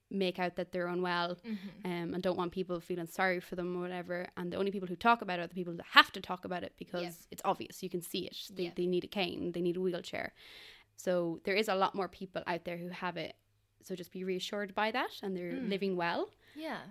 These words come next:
Speaker 1: Um, and that's what I found, actually, when I went back to work and I was, like, telling everyone at work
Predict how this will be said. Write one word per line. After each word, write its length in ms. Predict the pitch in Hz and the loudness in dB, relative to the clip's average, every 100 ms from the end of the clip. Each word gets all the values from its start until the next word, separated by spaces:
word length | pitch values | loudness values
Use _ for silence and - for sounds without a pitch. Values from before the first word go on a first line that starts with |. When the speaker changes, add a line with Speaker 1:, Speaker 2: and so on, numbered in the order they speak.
| - 185 | -10 -8
Speaker 1:
Um, 440 | 175 170 170 175 - | -6 -6 -6 -4 4
and 240 | 262 247 220 | 6 6 2
that's 180 | 208 | 0
what 80 | 196 | 0
I 60 | 180 | -2
found, 400 | - 175 160 156 | 2 2 2 -2
actually, 500 | 170 - 170 151 - - | -6 -4 -4 -4 -6 -6
when 140 | 175 | -2
I 40 | |
went 120 | 170 165 | -2 -4
back 140 | 170 | -8
to 120 | - | -4
work 200 | 180 175 - | -2 -2 -4
and 100 | 175 | -4
I 80 | |
was, 120 | 170 175 | -4 -6
like, 160 | 170 | -8
telling 340 | - 175 175 175 | -8 -6 -4 -4
everyone 220 | 170 175 | -4 -6
at 80 | - | -4
work 180 | 170 | -6